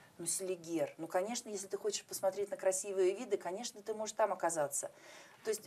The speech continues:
нельзя сказать, какой в приоритете. Я частные вообще не рассматриваю, я говорю только про наши, про муниципальные.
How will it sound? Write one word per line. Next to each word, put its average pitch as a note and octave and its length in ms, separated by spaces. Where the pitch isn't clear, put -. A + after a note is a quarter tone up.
нельзя C4+ 320
сказать, F#3 280
какой A3 300
в G3 80
приоритете. E3 640
Я G3+ 140
частные A3+ 340
вообще A3 240
не D4 120
рассматриваю, D#3+ 580
я E3 60
говорю G#3 200
только G3 240
про F3+ 140
наши, G#3+ 240
про F#3 160
муниципальные. F3+ 720